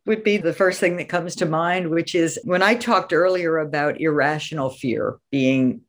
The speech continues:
the kind of fear where you're not even consciously thinking about it most of the time, but you're,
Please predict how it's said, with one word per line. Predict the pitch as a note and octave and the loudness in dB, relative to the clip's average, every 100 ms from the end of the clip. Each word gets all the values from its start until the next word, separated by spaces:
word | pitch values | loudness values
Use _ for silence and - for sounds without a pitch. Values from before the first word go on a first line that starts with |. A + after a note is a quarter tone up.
| - | -4
the | D#3+ | -4
kind | - F#3+ F#3+ | 0 0 2
of | F3+ | 2
fear | - - D#3 D3 D3 | 0 0 2 2 2
where | C#3 C#3 C3+ C3 - - _ | 2 2 0 -2 -14 -20 _
you're | G#3+ | 0
not | C4 B3 | 2 4
even | F3 D#3+ | 2 -2
consciously | - D#3 D3+ C3+ C3+ B2+ | 0 -2 -2 -4 -2 -2
thinking | B2 D3 C#3+ B2+ | 0 0 2 2
about | C3 C3 B2+ | 2 2 2
it | - | 0
most | C3 B2+ | -2 -4
of | - | -6
the | |
time, | A#2 C3+ B2+ | -2 2 2
but | B2 C3 - | 2 2 2
you're, | C#3 C3 | 2 2